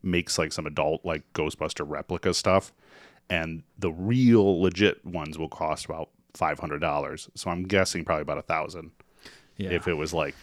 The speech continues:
Speaker 1: custom fabricated and all that, which I could probably do most of the fabricating myself. And I have made, like, a, I, um, I got into the whole forums about how, like, the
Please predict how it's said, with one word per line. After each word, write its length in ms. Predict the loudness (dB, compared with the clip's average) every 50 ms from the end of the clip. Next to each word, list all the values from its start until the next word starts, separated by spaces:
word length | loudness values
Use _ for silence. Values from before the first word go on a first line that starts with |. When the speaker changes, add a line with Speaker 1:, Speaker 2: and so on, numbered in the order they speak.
| -18 -14
Speaker 1:
custom 400 | -4 -2 0 0 0 -2 -6 -6
fabricated 960 | -2 -2 0 0 0 0 -2 -2 -2 -2 0 0 0 0 0 -2 -2 -4 -4
and 100 | -6 -4
all 160 | -4 -4 -4
that, 260 | -4 -4 -4 -4 -6
which 220 | -6 -8 -10 -12 -16 -20 -20 -20 -20 -20 -14 _ 0
I 80 | 2
could 100 | 2 4
probably 220 | 6 6 8 8 8
do 140 | 6 6 6
most 340 | 6 8 8 8 6 6
of 60 | 2 -4
the 80 | -2
fabricating 520 | -2 -2 -2 -2 -4 -4 -4 -4 -4 -4 -6
myself. 600 | -8 -8 -8 -4 -2 0 0 0 -2 -4 -8 -14 -18 -20 -20 _ _ 0
And 100 | 4 6
I 60 | 6
have 260 | 8 8 8 8 8
made, 220 | 8 6 6 6 6
like, 200 | 4 0 0 -2
a, 160 | -2 -4 -4 -4 -4
I, 160 | -2 -2 -4 -4 -6 -4 -4
um, 380 | -2 -2 -2 -4 -6 -10 -14 -16 -18 -20 -10 -4 -2
I 80 | -2
got 420 | -2 -2 2 6 8 8 8 6 4
into 220 | 0 0 0 0
the 80 | 0 2
whole 180 | 2 0 0
forums 580 | 0 0 0 2 2 2 2 0 -2 -6 -6 -4
about 400 | -2 0 0 0 0 -2 -4 -8 -12 -10 -4
how, 300 | 0 2 2 4 2 0 -4 _ -6
like, 240 | -4 -4 -6 -6 -8
the 240 | -6 -6 -6 -8